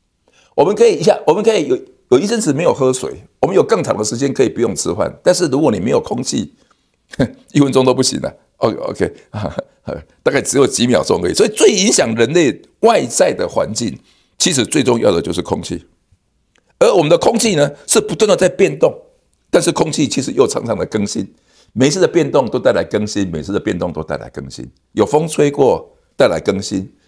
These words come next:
哇，下雨，带来更新。哇，有，有，有，有，有，有树木的遮阴，带来更新。啊，有，有这个空气的对流，带来更新。所以牛顿写道，空气是不断的需要有变动，但是呢，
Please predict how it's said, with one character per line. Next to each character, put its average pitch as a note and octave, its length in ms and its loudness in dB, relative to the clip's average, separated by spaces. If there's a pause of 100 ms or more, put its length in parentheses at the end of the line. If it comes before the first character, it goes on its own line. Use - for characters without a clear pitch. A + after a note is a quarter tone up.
(120)
哇， - 220 -2
下 C3+ 300 2
雨， D2+ 180 -8 (460)
带 A2+ 160 2
来 C#2+ 100 -4
更 F2 220 -6
新。 F#2 320 -8 (240)
哇， E3+ 220 2
有， B2+ 180 2
有， A2 300 2
有， A#2 160 4
有， A2 220 2 (200)
有， A2+ 280 2
有 A2+ 80 0
树 F3 260 0
木 C#3+ 420 -2
的 G#2+ 80 -2
遮 B2 240 2
阴， A2 240 -2 (260)
带 D3+ 140 2
来 F2+ 160 2
更 G#2+ 220 -2
新。 G#2+ 320 -4 (160)
啊， C3 220 2
有， B2+ 260 4
有 C3 100 4
这 B2+ 80 -2
个 F3 100 4
空 G3+ 260 0
气 - 140 -2
的 C3 120 2
对 D3+ 220 4
流， D#2+ 320 -2 (200)
带 C#3 300 0
来 D2 320 -4 (240)
更 F#2+ 160 0
新。 - 200 -6 (240)
所 - 140 4
以 - 220 0 (160)
牛 D3+ 120 0
顿 G3 140 4
写 G2 140 0
道， G#2+ 180 4 (100)
空 F#3+ 200 2
气 D3 360 -2
是 G#3 220 0 (320)
不 C4+ 120 -2
断 A#3+ 200 2
的 D#3 80 0
需 D#3 160 -2
要 D3+ 80 4
有 E2+ 140 -2
变 G2 240 -2
动， G2+ 180 0 (160)
但 - 100 0
是 F#3 120 -2
呢， D#3 120 2